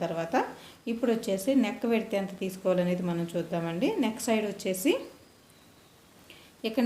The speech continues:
నేను రెండున్నర ఇంచులకి అనేది మార్కింగ్ చేశాను.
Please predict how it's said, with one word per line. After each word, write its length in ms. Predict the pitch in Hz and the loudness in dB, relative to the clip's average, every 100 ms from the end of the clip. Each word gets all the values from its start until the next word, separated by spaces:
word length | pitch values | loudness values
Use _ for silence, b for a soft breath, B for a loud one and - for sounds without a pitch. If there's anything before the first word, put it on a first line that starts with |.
| 220 | 6
నేను 160 | 220 269 | 6 6
రెండున్నర 400 | 220 226 226 214 196 | 6 6 6 4 2
ఇంచులకి 320 | - 196 190 | -2 -2 0
అనేది 300 | 175 180 214 523 - - 208 | 2 4 4 2 -2 -12 -4
మార్కింగ్ 360 | 175 180 185 175 | -4 -4 -4 -2
చేశాను. 420 | 185 180 190 220 | -2 -4 0 2